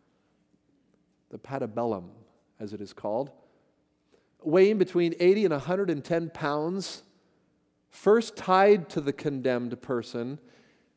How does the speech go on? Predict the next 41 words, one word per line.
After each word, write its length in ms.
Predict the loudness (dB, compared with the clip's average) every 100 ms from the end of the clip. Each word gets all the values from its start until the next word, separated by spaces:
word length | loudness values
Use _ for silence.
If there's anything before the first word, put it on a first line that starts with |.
| _
with 160 | -2 -2
his 120 | 0
arms 380 | 0 0 0 2
outstretched 1000 | 0 0 -12 -4 0 0 -2 -10 -20 -20 _ _ -4
as 200 | -2 0
he 80 |
had 180 | -2 -2
to 80 | -2
walk 460 | 0 2 2 0 -2
that, 340 | 0 -2 -8
some 540 | -6 -2 -2 -4 -10 -14
scholars 480 | -20 -4 -2 0 -2
believe, 400 | -2 -2 0 -2
six 500 | -8 -4 -4 -4 -12
to 120 | -12 -12
six 320 | -8 -10 -8
hundred 260 | -8 -6
and 140 | -6 -8
fifty 320 | -10 -6 -6
yards 460 | -4 -2 -2 -4 -8
from 180 | -8
the 80 | -8
praetorium 720 | -6 -6 -6 -4 -4 -4 -6
out 280 | -4 -4 -4
the 60 | -10
city 260 | -10 -10
gate 360 | -6 -4 -4 -6 -18 _ _ _ _ _ _ _ _ _
through 100 | -6
the 100 | -2
old 180 | -4 -4
city 300 | -4 -4 -4
and 100 | -6
out 140 | -8
the 80 | -10
city 260 | -8 -8
gate 280 | -6 -6 -6
to 100 | -8
this 180 | -12 -14
place 300 | -10 -8 -8
called 240 | -8 -8
Golgotha. 640 | -6 -8 -8 -10 -12 -16 -16